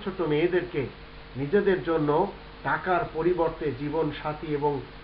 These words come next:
ভোগ্য পণ্য হিসেবে তারা বানিয়ে নিয়ে যাচ্ছে, আবার একটি সময় তাদেরকে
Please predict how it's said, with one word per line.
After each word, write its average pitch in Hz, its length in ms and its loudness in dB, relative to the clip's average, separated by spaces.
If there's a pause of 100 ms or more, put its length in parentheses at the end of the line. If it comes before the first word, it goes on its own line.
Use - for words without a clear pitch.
(200)
ভোগ্য 185 500 2
পণ্য 196 300 4
হিসেবে 185 380 4
তারা 151 320 2 (680)
বানিয়ে 151 360 2
নিয়ে 139 180 2
যাচ্ছে, 120 420 -6 (640)
আবার 143 260 2
একটি 143 280 -4
সময় 151 300 -2
তাদেরকে 131 460 -2